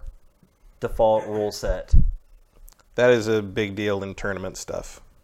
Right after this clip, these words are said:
Speaker 2: Basically, Let's Go could not make the jump to tournament, the tournament scene for Pokemon. That's kind
Speaker 1: Got
Speaker 2: of
Speaker 1: it.
Speaker 2: the,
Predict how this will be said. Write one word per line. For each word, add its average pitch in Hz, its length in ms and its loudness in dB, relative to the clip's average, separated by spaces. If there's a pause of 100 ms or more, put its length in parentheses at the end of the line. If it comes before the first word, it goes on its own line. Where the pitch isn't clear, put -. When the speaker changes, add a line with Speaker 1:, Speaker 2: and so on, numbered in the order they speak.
(1200)
Speaker 2:
Basically, 170 300 6
Let's 185 240 8
Go 170 160 8
could 127 220 0
not 120 400 0 (260)
make 123 300 -4
the 110 80 -6
jump 107 320 -8
to - 80 -10
tournament, 90 440 -12
the 101 60 -12
tournament 95 400 -12
scene 87 240 -14
for 92 140 -18
Pokemon. - 540 -18
That's 107 140 -8
kind 113 200 -6
Speaker 1:
Got 98 80 -8
Speaker 2:
of - 0 -
Speaker 1:
it. 98 40 -14
Speaker 2:
the, 98 200 -6